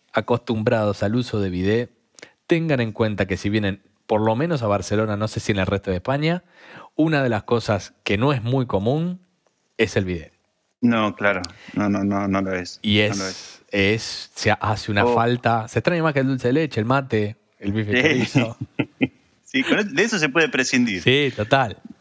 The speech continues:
Speaker 2: Del bidet salís
Speaker 1: Es muy
Speaker 2: desprotegido,
Speaker 1: difícil.
Speaker 2: te falta algo cuando salís a la calle.
Speaker 1: <laughs>
Speaker 2: O te sobra.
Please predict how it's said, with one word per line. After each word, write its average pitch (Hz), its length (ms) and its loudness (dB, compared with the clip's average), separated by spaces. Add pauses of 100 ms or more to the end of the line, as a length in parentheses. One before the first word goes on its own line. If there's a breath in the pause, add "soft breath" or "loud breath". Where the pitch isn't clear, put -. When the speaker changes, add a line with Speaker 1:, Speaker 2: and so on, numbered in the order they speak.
(160)
Speaker 2:
Del 104 300 2
bidet 120 460 0
salís 104 600 -2
Speaker 1:
Es 95 180 -6
muy 143 260 0
Speaker 2:
desprotegido, 107 520 0
Speaker 1:
difícil. 92 60 -10
Speaker 2:
te 92 120 -8
falta 101 360 2
algo 95 220 -2
cuando 90 200 0
salís 92 260 -4
a 92 60 -2
la 92 100 0
calle. 92 220 -2
Speaker 1:
<laughs> - 480 -2
Speaker 2:
O 110 120 2
te 107 160 0
sobra. 104 440 0